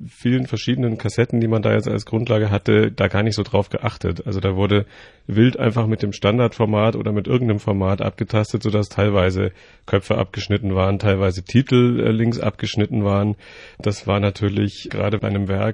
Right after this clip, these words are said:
von so einem Perfektionisten wie Karl Valentin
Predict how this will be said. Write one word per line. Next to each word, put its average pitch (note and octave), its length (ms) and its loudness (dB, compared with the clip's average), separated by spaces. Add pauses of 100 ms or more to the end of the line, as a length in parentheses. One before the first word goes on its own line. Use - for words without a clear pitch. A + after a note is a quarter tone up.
(140)
von - 180 -4
so G2 80 -4
einem G2+ 200 -2
Perfektionisten G#2+ 880 -2
wie G2+ 120 -2
Karl G2 240 -2
Valentin G2+ 600 0